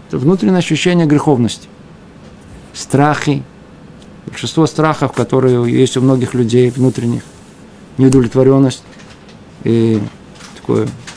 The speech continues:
какая-то печаль и грусть, оно следствие ощущения о том, что я не иду по правильному пути. Не, нету, э, служения в, в нужную сторону.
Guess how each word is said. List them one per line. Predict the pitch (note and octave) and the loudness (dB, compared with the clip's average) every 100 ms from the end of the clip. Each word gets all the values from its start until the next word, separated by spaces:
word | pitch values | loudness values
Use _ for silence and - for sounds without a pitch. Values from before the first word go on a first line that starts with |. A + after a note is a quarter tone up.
| - - - | -20 -20 -18
какая-то | - A#2+ - | -6 -4 -4
печаль | - - D#3 D3+ C#3+ B2 | -4 -2 0 0 2 2
и | |
грусть, | A#2 D3+ D#3 - - - - - | 4 4 2 -2 -16 -20 -20 -18
оно | - C#3 F#3 | -2 0 2
следствие | F3 F3 F#3 F3 E3+ D#3+ D#3 - - - - - | 0 0 0 2 2 2 2 -2 -12 -20 -20 -4
ощущения | C#3 - C#3 - F#3 F3 D#3 C#3+ - - - - | -4 0 -2 0 0 2 2 0 -6 -18 -20 -6
о | C3+ | -4
том, | A#2+ E3 | 0 -2
что | C3+ C#3+ | 0 0
я | C#3 D3+ | 2 4
не | E3 F3+ | 4 4
иду | D#3+ | 2
по | D3 C#3+ | 2 0
правильному | C#3+ C#3 C3 B2 A2+ | 0 0 2 0 -2
пути. | A#2+ - - - - - - - - - - - - - - - - - - - - - - - | -6 -10 -20 -20 -20 -20 -20 -20 -20 -20 -20 -20 -20 -20 -20 -20 -20 -20 -20 -20 -20 -20 -14 0
Не, | F3 A#3 A3+ G#3+ G3+ | 2 4 4 4 4
нету, | G3+ A3+ - F3+ E3 D#3 D3+ D3 C#3+ | 4 2 2 4 4 4 4 6 6
э, | C#3 C3+ C3 C3 B2+ B2+ A#2+ A#2 B2 - C3+ C#3 G#2+ - - | 6 4 4 4 2 0 -2 -2 -4 -4 -8 -10 -12 -12 0
служения | E3+ D3+ F3 D#3 C3 | 2 4 4 4 2
в, | B2+ B2+ | 0 0
в | C3 C3+ C3 | -2 -2 2
нужную | D#3 D3 C#3 | 4 4 2
сторону. | - A#2 G#2+ | 0 0 0